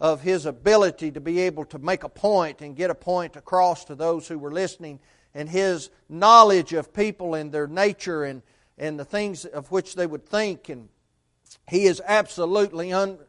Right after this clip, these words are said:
unbelievable and remarkable when we begin to study his life and we see the things that he did and the circumstances in which he found himself and the answers that he gave or the non-answers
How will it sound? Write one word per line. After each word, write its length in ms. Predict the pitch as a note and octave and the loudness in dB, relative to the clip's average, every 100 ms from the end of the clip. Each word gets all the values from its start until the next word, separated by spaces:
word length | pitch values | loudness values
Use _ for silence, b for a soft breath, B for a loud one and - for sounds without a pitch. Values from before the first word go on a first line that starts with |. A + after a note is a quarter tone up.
| - | -6
unbelievable 920 | F#3+ G#3 F3+ G3+ G#3+ E3 D3 C#3 A#2+ _ _ | -6 -4 0 0 0 -4 -8 -8 -10 _ _
and 200 | C#3 D#3 | -10 -8
remarkable 760 | D3+ D#3+ G3+ A3 - D#3+ D3 D3 | -6 2 8 8 6 -2 -4 -4
when 180 | D#3 E3 | -4 -6
we 100 | D#3+ | -6
begin 360 | D3+ E3 F#3+ | -8 -8 -8
to 80 | D3 | -10
study 380 | - - G3+ F#3 | -10 -2 0 0
his 200 | F3 C#3+ | -4 -2
life 420 | F3 F#3 F3 D#3+ | 2 4 4 2
and 140 | D3 D3 | -6 -10
we 200 | D3 C#3+ b b | -12 -14 b b
see 360 | - - A#3 A3+ | -6 0 0 0
the 140 | F3 | -4
things 440 | - G#3+ G#3+ F#3 D#3 | -4 -2 -2 -4 -4
that 140 | E3+ | -6
he 160 | F3+ F3 | -6 -4
did 360 | F3+ F#3+ F3+ | 0 2 0
and 160 | D#3+ D3 | -6 -12
the 40 | |
circumstances 1040 | - G#3+ G#3+ G#3 E3 - F#3+ E3 E3 C3+ - b b b | -4 2 2 0 -10 -4 -4 -4 -10 -14 -16 b b b
in 120 | D#3+ | -2
which 180 | F#3 F3+ | -2 -2
he 80 | D#3+ | -2
found 340 | F#3 G3 F3+ | 0 0 0
himself 560 | D#3+ C#3 F3+ E3+ D#3 D#3+ | -6 -4 0 2 2 -2
and 140 | D3 | -10
the 60 | D3+ | -6
answers 580 | F#3+ G3+ - E3 A#2+ | -2 -4 -4 -10 -10
that 240 | C#3+ D#3+ D3+ | -4 -4 -2
he 100 | D#3+ | -4
gave 380 | E3+ E3+ D#3+ C#3+ | -2 0 -2 -4
or 160 | D3 | -6
the 140 | C#3 D3 | -6 -8
non-answers 1000 | D#3+ E3 D3+ C#3+ C#3+ C3+ - B2+ - | -6 -6 -6 -10 -14 -16 -18 -20 -20